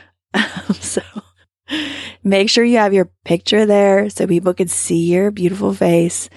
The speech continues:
Make sure that they know how to continue to interact with you and they could connect, because I have gone to look at people's profiles and it's a dead end and I'm not gonna continue to click or, like, Google search or figure out what they're doing. I might have really liked their comment, but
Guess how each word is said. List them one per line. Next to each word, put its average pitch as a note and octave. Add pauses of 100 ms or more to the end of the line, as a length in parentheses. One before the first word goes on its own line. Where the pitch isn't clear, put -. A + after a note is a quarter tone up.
(420)
Make F3+
sure F#3+
that E3+
they F3+
know F3
how F#3
to F3+
continue E3+
to -
interact E3+
with E3
you E3
and E3+
they E3+
could E3+ (280)
connect, D#3+
because F3+
I F3+
have B3
gone F#3+
to F3
look F3+
at G3+
people's E3+
profiles A3 (400)
and G3
it's -
a G3
dead F3
end F#3
and F3+
I'm F3
not F3+
gonna E3+
continue F3
to -
click -
or, E3
like, -
Google E3
search -
or E3+
figure E3+
out -
what E3+
they're F3+
doing. - (260)
I E3+
might F3+
have F3
really F3+
liked E3
their E3
comment, D#3+
but D3